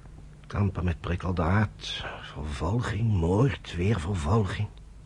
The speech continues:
Ja, ik zou het me niet zo moeten aantrekken. Mijn moeder had gelijk.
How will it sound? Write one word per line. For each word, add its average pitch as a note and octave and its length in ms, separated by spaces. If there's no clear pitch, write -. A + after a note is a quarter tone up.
Ja, B2 80
ik A#2 200
zou A2 160
het - 60
me G#2 60
niet G#2 180
zo F#2+ 120
moeten F#2 200
aantrekken. G2 580
Mijn D#2 140
moeder G#2 200
had F2+ 140
gelijk. - 720